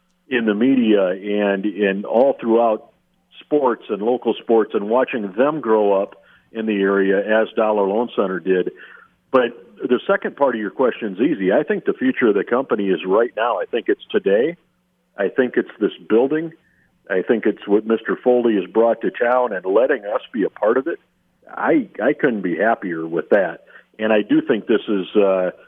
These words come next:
a big turning point in everything Dollar Loan Center, because a lot of people don't know this, but my first part of life was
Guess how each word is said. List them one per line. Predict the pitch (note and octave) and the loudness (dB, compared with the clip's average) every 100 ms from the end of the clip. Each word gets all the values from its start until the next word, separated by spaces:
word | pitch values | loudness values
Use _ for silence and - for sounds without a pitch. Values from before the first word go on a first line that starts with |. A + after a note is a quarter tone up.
| _ | _
a | G2 | -6
big | F#2 C3 B2 - | 0 -2 -2 -6
turning | A#2 G#2+ | -2 -2
point | F#2 A2 G#2 G2 G2 | -2 0 0 -2 -4
in | F#2+ G2 | -6 0
everything | A2+ A2+ G#2 A2 F#2+ | 2 2 0 -2 0
Dollar | G2+ G2+ G2 | 2 2 0
Loan | G2 G#2 F#2+ | 0 -4 -2
Center, | G2+ F#2 F2+ - _ _ _ _ - | -2 -2 -4 -8 _ _ _ _ -8
because | - - F3+ - - - _ - | -2 0 0 -2 -16 -16 _ -2
a | |
lot | E3+ F3+ | 0 2
of | |
people | D3+ C3 | 0 0
don't | A#2 G#2+ | 0 0
know | C3+ | 0
this, | A2 G2 - | 2 -2 -2
but | G#2 - | -6 -6
my | A#2 C3 B2 - | -10 -4 -4 -2
first | C#3+ C3 - _ | -2 -2 -8 _
part | - A#2 | -2 0
of | G2 | 2
life | G2+ A#2+ G2 | 2 0 -2
was | F#2+ F#2 | -4 -4